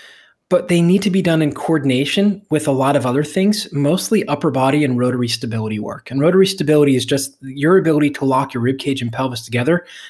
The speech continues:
to resist them twisting away from one another, which for most athletes, uh, that have been riding for two or three years over the riding age of three,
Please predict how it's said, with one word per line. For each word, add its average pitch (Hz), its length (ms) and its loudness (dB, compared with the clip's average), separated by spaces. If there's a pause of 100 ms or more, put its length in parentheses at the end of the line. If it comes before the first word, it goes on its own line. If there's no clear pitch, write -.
to - 100 -2
resist 139 340 2
them 139 240 2
twisting 147 460 -2
away 120 220 0
from 120 180 -4
one 104 160 -4
another, 104 380 -10
which 143 300 0 (340)
for 160 120 2
most 220 300 4
athletes, 190 500 2
uh, 156 160 2 (300)
that 156 160 2
have 143 80 2
been 139 140 4
riding 170 300 2
for - 140 -6
two 175 200 0
or 170 100 2
three 151 240 0
years 131 400 2
over 139 200 2
the 123 100 2
riding 131 340 2
age 160 320 0
of 117 80 -12
three, 165 500 0